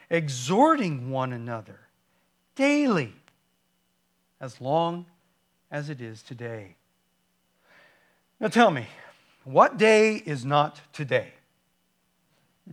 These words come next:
It's always today, isn't it? You've heard it said, "Tomorrow never comes." Well, in terms of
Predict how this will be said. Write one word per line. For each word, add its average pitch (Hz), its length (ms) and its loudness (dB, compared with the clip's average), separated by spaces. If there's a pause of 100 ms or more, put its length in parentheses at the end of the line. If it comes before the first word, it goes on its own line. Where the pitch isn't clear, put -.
(260)
It's - 240 -14
always 240 360 8
today, 135 360 -2 (760)
isn't 147 240 -4
it? 131 220 -12 (640)
You've 214 140 2
heard 214 160 6
it 233 80 -2
said, 143 440 2 (240)
"Tomorrow 185 640 2
never 135 420 -6
comes." 123 680 -12 (960)
Well, 226 300 10
in 220 160 -2
terms 214 600 -2
of 165 420 6